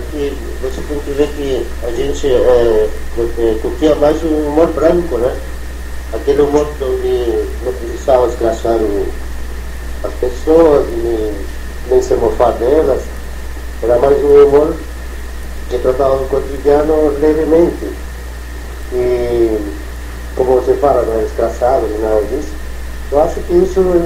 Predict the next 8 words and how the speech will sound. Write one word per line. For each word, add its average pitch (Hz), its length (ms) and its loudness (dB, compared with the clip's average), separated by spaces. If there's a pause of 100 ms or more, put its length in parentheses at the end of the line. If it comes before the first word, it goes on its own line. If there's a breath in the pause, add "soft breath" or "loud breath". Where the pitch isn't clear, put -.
é, 147 560 6
influi 165 400 2
muito, 180 360 4
e 156 300 2
hoje 156 480 2 (500)
a - 60 -4
coisa 180 260 0
mudou, 165 520 2